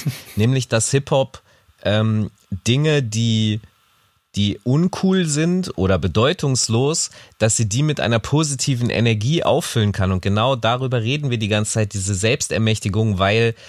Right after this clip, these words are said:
seien wir mal ehrlich, also f-, für mich hatte Stuttgart vor der Kolchose jetzt keine, äh, irgendwie größere, spannende oder interessante Bedeutung.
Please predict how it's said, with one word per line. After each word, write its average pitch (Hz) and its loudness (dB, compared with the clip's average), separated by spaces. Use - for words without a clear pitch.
seien 117 0
wir 131 0
mal 127 0
ehrlich, 151 -2
also 107 0
f-, - -8
für - -2
mich 151 0
hatte 143 -2
Stuttgart 110 -2
vor 143 -2
der 110 0
Kolchose 131 0
jetzt 113 -2
keine, 120 0
äh, 87 -2
irgendwie 123 0
größere, 110 0
spannende 117 0
oder 98 0
interessante 113 0
Bedeutung. 107 0